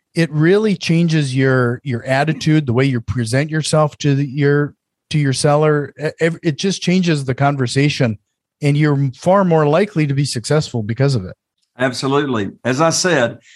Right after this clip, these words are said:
Speaker 2: how much more confident will you be, and how many more offers will you make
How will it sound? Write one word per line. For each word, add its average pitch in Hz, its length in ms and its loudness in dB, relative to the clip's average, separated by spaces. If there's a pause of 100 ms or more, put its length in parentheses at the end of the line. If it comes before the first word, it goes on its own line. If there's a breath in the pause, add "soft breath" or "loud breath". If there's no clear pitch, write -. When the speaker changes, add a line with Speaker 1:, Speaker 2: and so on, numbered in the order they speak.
(140 soft breath)
Speaker 2:
how 165 220 0
much 208 280 -4
more 117 220 -4
confident 208 800 -2 (160)
will 156 220 0
you 170 180 0
be, 110 580 -2 (300)
and 123 160 -2
how 151 220 -2
many 180 180 0
more 127 320 0
offers 165 640 -2
will 156 100 -2
you 135 160 0
make 113 540 -2